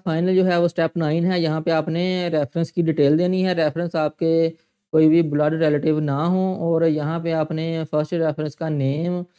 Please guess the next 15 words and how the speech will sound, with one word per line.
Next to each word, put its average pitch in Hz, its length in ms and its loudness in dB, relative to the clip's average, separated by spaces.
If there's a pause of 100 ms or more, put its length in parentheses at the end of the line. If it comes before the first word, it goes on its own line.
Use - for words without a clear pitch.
(240)
और 151 180 4
उससे 151 240 0
आपका 151 300 0
रिलेशन 143 600 0
और 156 240 -4
उसका 156 260 -2
फ़ोन 139 300 -2
नंबर 170 300 0
और 170 200 2
सीएनएसी 143 520 -6
नंबर, 139 260 -2
उसी 147 200 -4
तरह 170 180 0
सेकंड 151 400 -2
का 190 160 -2